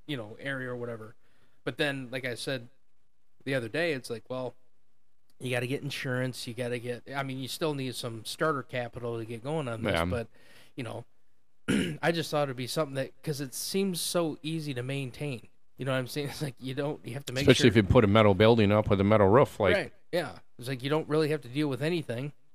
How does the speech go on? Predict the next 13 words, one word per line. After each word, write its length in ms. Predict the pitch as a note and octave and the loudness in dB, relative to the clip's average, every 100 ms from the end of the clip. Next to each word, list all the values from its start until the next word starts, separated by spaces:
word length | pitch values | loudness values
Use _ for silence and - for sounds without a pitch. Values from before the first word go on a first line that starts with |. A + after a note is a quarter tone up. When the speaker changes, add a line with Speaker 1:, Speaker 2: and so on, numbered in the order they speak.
| - - - | -20 -18 -12
Speaker 1:
except, 460 | A#2+ - C3 B2+ - - | -10 -4 -2 -4 -8 -14
you 140 | - C3 | -8 -8
know, 240 | A#2 C3 - - - - - - - - - - - - - | -6 -10 -12 -20 -20 -20 -20 -20 -20 -20 -20 -20 -20 -20 -8
people 240 | D3+ B2 | -6 -6
<laughs> 20 | |
that 140 | A2+ F3+ | -8 -4
might 240 | D3 A#2 | -6 -4
break 260 | C3+ B2+ - | -4 -4 -4
in 160 | C3 | -4
or 80 | D3 | -4
something, 380 | - A#2 - C#3 | -6 -10 -8 -10
but 120 | B2 | -6
that's, 360 | A#2+ A#2+ - | -6 -6 -10